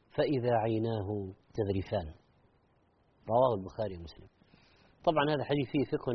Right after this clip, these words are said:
عظيم، من ذلك أن السنة إذا أراد المعلم أن يوقف الطالب عن القراءة أن يقول له:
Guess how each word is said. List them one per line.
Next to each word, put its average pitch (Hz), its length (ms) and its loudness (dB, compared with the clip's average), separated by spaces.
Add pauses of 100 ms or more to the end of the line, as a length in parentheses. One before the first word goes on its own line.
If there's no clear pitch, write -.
(100)
عظيم، 170 340 2 (1080)
من 240 240 8
ذلك 147 460 4 (800)
أن 202 240 4
السنة 165 560 2 (300)
إذا 147 220 6 (180)
أراد 175 340 6
المعلم 160 1160 4 (1300)
أن 160 160 6
يوقف 208 400 4 (120)
الطالب 170 680 4 (320)
عن 151 160 2
القراءة 151 680 4 (1600)
أن 170 120 4
يقول 156 480 2
له: 170 280 0